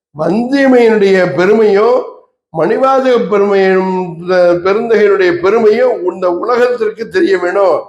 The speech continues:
அன்பர்கள் பெருமையை உலகம் அறிய வேண்டும். அதுக்காண்டி சுவாமி எந்திரிச்சு வந்தார். என்ன பண்ணார் சுவாமின்னா, பார்வதி மீனாட்சி பிறந்துட்டா,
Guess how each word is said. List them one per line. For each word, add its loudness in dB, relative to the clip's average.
அன்பர்கள் 0
பெருமையை 0
உலகம் 0
அறிய 0
வேண்டும். -2
அதுக்காண்டி 0
சுவாமி 0
எந்திரிச்சு -2
வந்தார். -6
என்ன 2
பண்ணார் 2
சுவாமின்னா, 2
பார்வதி 0
மீனாட்சி 0
பிறந்துட்டா, -2